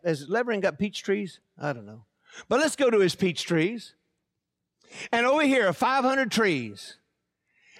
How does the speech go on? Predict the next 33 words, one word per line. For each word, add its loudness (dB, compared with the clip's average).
And 2
there 4
are 2
seventy-five 2
people 2
gathered 0
around 2
two 0
trees. -2
Now, 2
you 4
know 4
where 6
I'm 2
going 4
to 0
get 0
my 2
peaches? -2
Where 2
do 4
you 4
think 0
I'm 0
going? -2
I'm -2
going 0
where 2
those -2
people -6
are. -14
Why? 2
Because 2